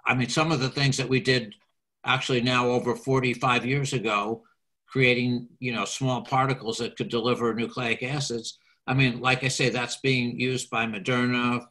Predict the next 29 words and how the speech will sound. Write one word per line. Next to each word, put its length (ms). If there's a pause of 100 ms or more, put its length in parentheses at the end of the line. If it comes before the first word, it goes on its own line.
(140)
Pfizer, 680 (420)
uh, 400
many 340
companies. 840
I 80
mean, 280
again, 320
lots 260
of 100
other 180
people 300
contributed 640
too, 280 (380)
but, 340
but 220
we 160
did 220
that 180
early. 420
We, 320
we 240
also 360
developed 420
other 220
kinds 260
of 80
nanoparticles. 840 (440)
Uh, 320
so, 460